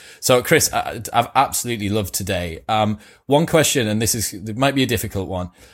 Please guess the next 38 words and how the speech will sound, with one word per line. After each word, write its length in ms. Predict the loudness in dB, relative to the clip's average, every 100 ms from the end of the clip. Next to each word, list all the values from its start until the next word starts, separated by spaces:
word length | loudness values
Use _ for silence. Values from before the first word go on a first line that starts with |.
| _ _ _ _ -4
A 80 |
lot 200 | 2 4
of 120 | 2 0
people 560 | 0 0 0 2 0 0
might 220 | 0 0
be 60 |
thinking 680 | -4 -4 -4 -4 -4 -4 -8 _ _ -2
that, 180 | 0 4
ah, 160 | 4
bring 180 | 4 2
it 40 |
on. 120 | 0 -2
I'm 100 | -4
gonna 140 | -2 -2
bring 160 | -2
it, 100 | -2
don't 140 | -4 -2
you 80 |
worry, 120 | -2 0
I'll 60 |
bring 160 | 0 -2
it 60 |
on. 180 | 0 -2 -8 _ 0
Uh, 220 | 2 2 -2 -18 -20 _
a 100 | -2
lot 140 | 2 2
of 120 | 4
people 240 | 2 2
might 240 | 2 2 2
be 80 | 0
thinking, 640 | 0 0 -2 -4 -6 -10 _ _ -20 -20 _ _
um, 260 | -2 0 -2
"This 180 | 0 4
all 100 | 4
sounds 680 | 4 2 0 -2 -2 -4 -10 -6
great, 300 | -2 -2 -4 _ _ -10
Chris 180 | -6 -4
Sparks, 680 | 0 0 0 -4 -6 -8